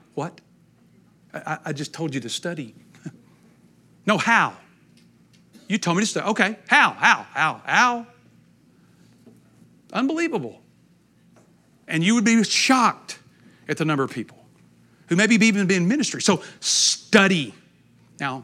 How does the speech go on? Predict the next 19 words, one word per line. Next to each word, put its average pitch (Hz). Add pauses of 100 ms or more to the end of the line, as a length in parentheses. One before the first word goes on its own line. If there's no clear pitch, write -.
again, 147
it's 139
a -
sla-, -
shameless 185
plug, 120 (200)
right? 156 (320)
I'm 131
not 143
being 143
beneath 143
that. - (1000)
We'll 147
do 147
it 156
again 160
in 170
January, 147
February. 170